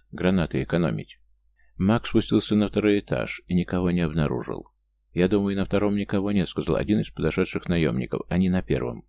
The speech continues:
«Почему?» «Не знаю, просто нутром чую». Остальные кивками головы подтвердили мнение десантника.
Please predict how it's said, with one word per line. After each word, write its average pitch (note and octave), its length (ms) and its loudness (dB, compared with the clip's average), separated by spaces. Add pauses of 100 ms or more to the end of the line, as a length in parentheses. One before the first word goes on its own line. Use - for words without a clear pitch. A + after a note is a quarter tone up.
(120)
«Почему?» D2 540 -2
«Не F#2+ 140 4
знаю, D2+ 400 -2
просто G2+ 320 2
нутром G2 380 0
чую». - 380 -8 (680)
Остальные E2+ 540 2
кивками D#2 460 2
головы C#2 580 0
подтвердили G2+ 540 2
мнение G#2 360 2
десантника. - 760 -6